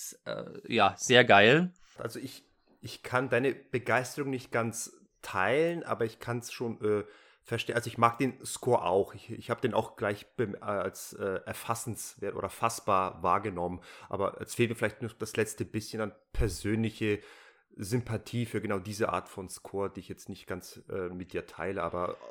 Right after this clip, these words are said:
Speaker 2: auf jeden Fall ein gutes Werk.
Speaker 1: Es ist halt relativ selten, dass man in den achtziger Jahren bei einem Horrorfilm so ein großes, so, so orchestralen Pathos hat.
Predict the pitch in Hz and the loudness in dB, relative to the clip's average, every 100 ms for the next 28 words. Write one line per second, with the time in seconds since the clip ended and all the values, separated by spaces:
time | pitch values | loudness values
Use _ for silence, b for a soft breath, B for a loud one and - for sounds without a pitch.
0 | 71 117 - 135 143 - 127 120 113 113 | -4 -4 2 4 4 4 4 6 2 2
1 | 113 - _ - 104 107 - - - - | -4 -10 _ -12 -8 -8 -8 -16 -18 -20
2 | _ 139 139 147 170 131 113 120 147 143 | _ -8 -4 6 6 6 4 6 6 6
3 | - 139 131 127 127 127 123 - - - | 0 -4 -4 -2 -2 -4 -6 -18 -16 -12
4 | 107 107 101 143 147 147 147 147 139 139 | 0 2 4 2 0 -2 0 0 -2 -2
5 | 131 143 127 120 117 117 120 120 - 147 | -2 0 0 -2 -6 -8 -8 -10 -10 -4
6 | 131 113 95 98 117 131 123 - _ - | -2 0 0 -2 -4 -6 -10 -14 _ -2
7 | 110 110 104 117 135 127 - - 117 120 | 0 0 0 2 4 4 2 -4 0 0
8 | 123 120 107 110 110 110 107 - _ - | 0 -2 0 0 2 0 -2 -10 _ -20
9 | - 104 117 131 123 113 110 - - - | -6 0 0 2 4 4 2 -4 -10 -12
10 | - - - - _ 60 - 62 - - | -16 -14 -14 -16 _ -18 -16 -16 -16 -10
11 | 110 - 131 - - - 95 104 127 123 | -10 -6 -8 -8 -6 2 6 6 6 2
12 | 113 - - 92 135 - 98 92 - 95 | -4 -2 4 6 4 2 -2 -2 -2 -4
13 | - | -4